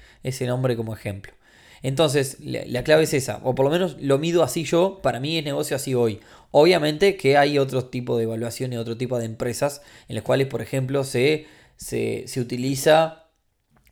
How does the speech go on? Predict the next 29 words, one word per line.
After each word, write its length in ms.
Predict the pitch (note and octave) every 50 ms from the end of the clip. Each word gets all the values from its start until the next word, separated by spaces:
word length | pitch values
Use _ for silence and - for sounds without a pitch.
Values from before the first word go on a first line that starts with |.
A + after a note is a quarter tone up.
| _ -
eh, 300 | A#2+ A2+ A2 G#2 G2+ F#2+
cinco 380 | - - D3+ D3+ D#3 C3+ B2+ D3
años 260 | C#3 C#3 C#3+ C3+ A#2+
de 80 | B2 A#2+
ganancia 840 | B2+ C#3+ D#3 E3+ E3+ D#3+ D#3 - - D3+ D3+ D3 D3 C#3+ C#3+ - - -
o, 520 | - A#2+ B2+ C3+ C#3+ D3 D3 C#3 C#3 - - _ _ _ -
eh, 540 | - G2+ G2 F2 D2 E2+ D2+ C2+ B1 - - -
no 120 | G#2 G#2+
sé, 380 | G#2+ - C3 C3 B2 A2+ G#2 -
tres, 260 | - C#3 D3 D3+ C#3
cuatro 260 | - D3 C3+ A#2+ B2+
años 200 | B2+ C3 C3 C3
de 80 | A#2+ A#2
facturación. 920 | - B2 A2 G#2 - A#2+ A2 A2 - - F3 F3+ F3+ F3 E3+ D#3+ D3 C3+ - _ - _ -
Hay 160 | - B2+ D3+
un 80 | D#3+ D#3+
montón 420 | D#3 C#3+ C3 B2 - D3+ D3+ C#3
de, 160 | C3 B2 A#2 B2
de 120 | A#2 A#2 A2
metodologías, 800 | A2 A2+ A2+ - A2+ A2 A2 A2+ A2 - - C3 A#2+ A2+ G#2+ G#2+
¿no? 320 | A2 B2+ D3 D#3 D3 B2+
Eh, 220 | A2 A2 A2+ - - - A2+
yo 140 | - C3
uso 260 | C3+ C#3+ D3 C#3+ - D#3
una 220 | C3+ B2+ A#2+ A2+
puntual 420 | A2+ B2 A#2+ A2+ G#2+ C#3 D3+ E3
porque 240 | D#3+ D#3 C3 A2+ A2+
para 180 | G#2+ A2 A2 A2
mí, 360 | A2 A#2+ C3+ D3 D#3 D3+